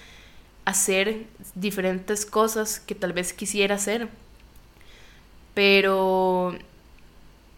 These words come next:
las personas se crean su propia realidad con las cos-, con las consecuencias de sus actos a lo largo de la vida, pero la vida no es como que se termina con una vida, sino que la vida siempre continúa, la vida es infinita.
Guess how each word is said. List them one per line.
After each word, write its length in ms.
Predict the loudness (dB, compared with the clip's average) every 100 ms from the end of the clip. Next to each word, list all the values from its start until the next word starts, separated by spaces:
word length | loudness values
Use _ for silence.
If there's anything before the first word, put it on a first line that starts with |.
| -4
las 160 | 0 0
personas 340 | 0 0 2
se 100 | 2
crean 220 | 2 2 2
su 140 | 0
propia 240 | 0 0
realidad 640 | 2 4 4 4 4 0 -6
con 160 | -4 -2
las 200 | -2 0
cos-, 320 | 0 0 -2
con 240 | -4 0
las 180 | 0 -2
consecuencias 580 | -4 -4 -4 -4 -2 -2
de 120 | -2
sus 240 | -4 -2
actos 640 | -2 -2 -4 -4 -2 -4 -12 -20 -20 -20 -20 -20 -20 -20 -20 -20 -20 -8 2
a 100 | 4
lo 140 | 6
largo 280 | 6 6 4
de 120 | 4
la 140 | 4 2
vida, 580 | 2 4 6 4 0 -12 -20 -20 -4
pero 220 | 0 4 6
la 140 | 6
vida 540 | 4 4 6 6 4 0
no 200 | -2 0
es 140 | -2
como 300 | -2 -2 -4
que 140 | -2 -2
se 120 | -2
termina 560 | 0 0 0 -2 -2 -2
con 160 | -4
una 240 | -2 0 2
vida, 380 | 4 4 2
sino 400 | -2 -8 -6 -8
que 100 | -4
la 120 | 0 2
vida 260 | 2 0
siempre 260 | 0 -4 -4
continúa, 540 | -6 -6 -6 -2 -2
la 100 | -2
vida 240 | -4 -4 -6
es 140 | -6
infinita. 680 | -6 -6 -4 -4 -4 -8